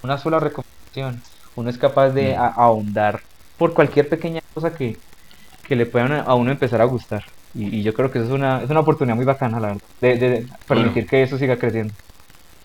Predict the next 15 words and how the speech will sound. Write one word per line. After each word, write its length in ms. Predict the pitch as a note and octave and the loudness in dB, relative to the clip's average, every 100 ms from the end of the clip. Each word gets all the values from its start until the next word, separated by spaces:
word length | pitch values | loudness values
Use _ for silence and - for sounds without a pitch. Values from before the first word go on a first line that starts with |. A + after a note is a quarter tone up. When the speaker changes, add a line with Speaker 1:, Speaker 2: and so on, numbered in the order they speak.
| - | -14
Speaker 2:
Y 80 | - | -8
con 160 | G#2+ | -6
esto 180 | G#2 - | -6 -6
en 60 | A#2+ | -8
mente, 180 | B2 C3+ | -8 -8
entonces, 240 | A#2+ A#2+ | -8 -8
pues, 160 | B2 A2 | -8 -6
propongo 380 | G#2+ G2+ G2 | -6 -6 -6
más 160 | A2+ A2+ | -6 -6
bien 160 | A#2 A2+ | -6 -8
hacer, 320 | A2 A2+ - - - - - | -6 -8 -8 -20 -20 -20 -10
en 120 | A2 | -4
vez 180 | G#2+ G#2+ | 0 0
de 160 | A#2+ A2 | -2 -8
es-, 180 | A2 - | -8 -10